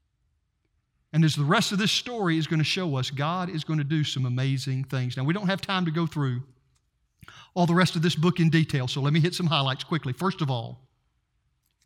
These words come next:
<clears throat> when Ruth tells Naomi about Boaz, I want you to look at what Naomi says here in verse twenty. She says, "The Lord bless him. He has not stopped showing kindness to the living and the dead."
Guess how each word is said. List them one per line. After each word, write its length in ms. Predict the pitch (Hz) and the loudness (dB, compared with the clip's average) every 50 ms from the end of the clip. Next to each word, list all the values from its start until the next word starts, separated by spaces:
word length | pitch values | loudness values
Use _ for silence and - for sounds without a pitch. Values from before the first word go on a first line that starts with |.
| _ _ _ _ _ - | _ _ _ _ _ 2
<clears throat> 200 | 208 247 196 143 | 2 4 4 6
when 180 | 147 185 170 156 | 6 6 6 6
Ruth 260 | 180 254 277 214 - | 6 6 4 4 4
tells 340 | - 269 277 269 247 156 190 | 4 6 6 6 4 4 2
Naomi 580 | 226 214 214 214 220 208 180 156 143 135 131 131 - - - - - _ _ _ _ _ _ _ _ _ _ | 4 4 4 4 6 6 6 4 4 2 0 -4 -8 -16 -20 -20 -20 _ _ _ _ _ _ _ _ _ _
about 380 | - 165 151 190 190 185 - 147 | 2 4 6 6 6 6 4 4
Boaz, 540 | 196 220 208 170 151 143 139 143 147 143 - | 6 6 6 6 6 4 4 4 2 2 2
I 120 | - 190 | 0 0
want 200 | 220 226 208 - | 2 0 0 0
you 60 | 208 | 2
to 60 | 185 196 | 2 2
look 160 | 208 202 190 | 2 2 0
at 100 | 175 139 | -2 -2
what 140 | 190 190 202 | -2 0 2
Naomi 400 | 170 165 165 170 185 180 165 156 | 4 4 4 4 4 4 4 2
says 300 | - - 160 147 139 - | 2 0 0 0 0 0
here 140 | 156 147 | 2 2
in 80 | 143 139 | 2 2
verse 220 | 135 151 135 - | 2 0 0 -2
twenty. 360 | - - 160 156 139 127 117 131 - - _ _ _ _ _ _ _ _ _ _ _ _ _ _ _ _ _ _ _ - | -4 -4 -2 -2 -2 -2 -4 -8 -14 -20 _ _ _ _ _ _ _ _ _ _ _ _ _ _ _ _ _ _ _ -2
She 160 | - - 214 | 2 4 4
says, 400 | 170 - 226 208 190 160 - - - - - _ _ _ _ _ _ _ _ - | 6 6 8 8 6 6 4 -2 -6 -12 -20 _ _ _ _ _ _ _ _ 4
"The 100 | 196 226 | 4 6
Lord 320 | 240 311 370 370 226 185 147 | 6 8 8 8 8 6 6
bless 380 | 202 285 359 381 359 - - | 8 8 8 8 8 4 2
him. 540 | - 311 247 185 143 123 139 - - 151 - - _ _ _ _ _ _ _ _ _ - - _ - | 2 4 4 4 2 0 -2 -10 -14 -18 -18 -20 _ _ _ _ _ _ _ _ _ -20 -12 _ 6
He 160 | - 339 339 | 8 8 10
has 200 | 254 277 180 - | 8 8 6 6
not 240 | 214 254 294 302 294 | 6 6 6 6 4
stopped 340 | - - 294 294 285 - - | 2 4 4 4 4 4 2
showing 320 | - 277 277 269 254 226 | 0 0 2 0 0 0
kindness 540 | - - 262 269 285 294 277 233 202 190 - | -2 0 2 4 4 4 4 2 2 2 2
to 140 | - 196 185 | 2 2 2
the 60 | 170 | 4
living 400 | 175 196 240 277 240 247 233 240 | 4 4 2 2 2 0 0 0
and 160 | 214 196 202 190 | 0 2 2 4
the 60 | 180 | 4
dead." 300 | 165 208 208 190 165 | 4 4 4 4 4